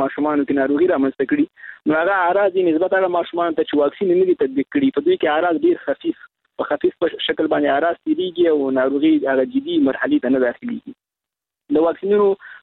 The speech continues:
د کولډ چین سیستم په برخه کې به ستونزې وي، خو له نیکه مرغه په وروستیو کې د واکسینونو د کولډ چین لپاره کافي اندازه ډېر کار شوی دی. واکسینونه په هر ولایت کې د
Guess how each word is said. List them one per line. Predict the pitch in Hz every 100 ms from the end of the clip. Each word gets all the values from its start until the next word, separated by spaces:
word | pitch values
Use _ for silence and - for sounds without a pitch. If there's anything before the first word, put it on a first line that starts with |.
| -
د | -
کولډ | - -
چین | 185 -
سیستم | - 185 165
په | 160
برخه | 165 - 151
کې | 156 156 151 143
به | 143
ستونزې | - - 339 160
وي، | 349 359 - - -
خو | 165 160
له | 185
نیکه | 180 165
مرغه | 160 165
په | 143
وروستیو | 143 - 170 156
کې | 156 151 143
د | 131
واکسینونو | 127 - 156 151 131
د | -
کولډ | 135 156
چین | 156
لپاره | 147 147 139 151
کافي | 147 175 160
اندازه | 139 139 143 143
ډېر | 147 -
کار | 139 -
شوی | 127 117 120
دی. | 131 _ - - - 131
واکسینونه | 135 151 165 160 147
په | 143 135
هر | 156
ولایت | 147 147 - -
کې | 139
د | 135